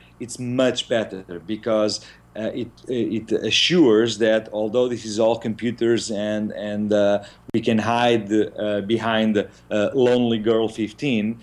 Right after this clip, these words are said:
uh, we, we, we, we need to humanize this and, and actually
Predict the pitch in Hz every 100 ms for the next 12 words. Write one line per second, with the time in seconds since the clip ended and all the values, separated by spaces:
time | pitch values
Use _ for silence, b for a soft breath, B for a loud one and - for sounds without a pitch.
0 | B B - 123 127 123 123 123 123 -
1 | - 131 131 127 123 127 131 131 127 -
2 | 131 - - 131 131 143 135 123 127 147
3 | 156 120 90 82 80 - 80 67 - -
4 | 92 98 92 95 98 113 117 117 87 85